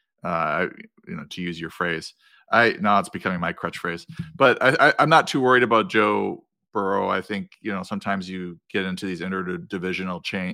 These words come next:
uh, games and, uh, <clears throat> defenses study the quarterback so much that, uh, they have a pretty good read on him and kinda, he struggles for a game. But, I mean, you're looking at their upcoming schedule.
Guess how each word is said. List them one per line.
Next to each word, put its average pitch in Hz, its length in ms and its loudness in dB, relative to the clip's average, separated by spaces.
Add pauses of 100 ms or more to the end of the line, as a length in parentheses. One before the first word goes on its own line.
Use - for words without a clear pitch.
uh, 90 280 -8 (340)
games 90 520 -4
and, 90 480 -8
uh, 101 680 0
<clears throat> - 20 -8
defenses 98 500 -4
study 92 300 -2
the 82 80 -8
quarterback 92 460 -2
so - 140 -6
much 90 340 -6
that, 90 280 -6 (1000)
uh, 95 500 -2
they 92 440 -4 (360)
have 98 200 0
a 92 80 0
pretty 101 340 -4
good 90 160 -2
read 95 240 -4
on 92 240 -2
him 90 160 -6
and 87 320 -10
kinda, 92 400 -8
he 104 100 -8
struggles 92 440 -2
for 87 400 -6 (160)
a 101 100 -8
game. 92 440 -2
But, 87 200 -4
I - 460 -20
mean, 139 100 2
you're 127 140 2
looking 139 220 2
at 107 100 2
their 101 140 2
upcoming 95 680 -2
schedule. 95 800 0